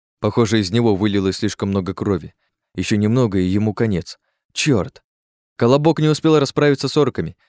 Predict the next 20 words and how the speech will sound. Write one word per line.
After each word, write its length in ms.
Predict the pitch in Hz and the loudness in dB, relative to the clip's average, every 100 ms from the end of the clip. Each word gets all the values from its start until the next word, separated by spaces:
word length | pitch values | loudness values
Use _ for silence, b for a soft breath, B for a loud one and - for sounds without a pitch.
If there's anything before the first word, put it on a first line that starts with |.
| _ | _
Я 160 | 101 110 | -2 0
надеялся, 520 | 110 104 107 101 104 | 0 2 0 0 -2
что 160 | - 104 | -2 0
братья 320 | 120 107 92 | 0 0 -2
задержат 480 | 98 104 107 107 120 | -2 0 0 0 -2
Урлу 300 | 120 92 - _ | -2 -4 -8 _
достаточно 540 | 123 123 127 120 131 131 | -4 -2 -2 -4 -4 -2
долго, 380 | 123 98 - - _ _ _ | 0 -2 -4 -14 _ _ _
чтобы 280 | - 170 147 | -8 -2 0
потом 280 | 131 123 120 | 2 0 0
перекинуть 560 | 117 113 117 127 104 - | 0 0 0 0 -2 -2
недоголема 640 | 110 104 101 139 117 98 | -2 0 0 2 0 0
на 80 | 95 | 0
него, 340 | 113 104 82 _ _ - | -2 -2 -4 _ _ -6
но 140 | 170 | 0
ошибся. 520 | 156 - 98 - - - _ _ _ _ _ - | 0 0 -2 -4 -10 -12 _ _ _ _ _ -2
Урла 280 | 110 123 117 | 2 4 4
посмотрел 560 | 123 131 117 123 120 | 2 2 0 2 2
на 80 | 117 | 2
меня. 420 | 117 117 101 80 | 0 0 -2 -4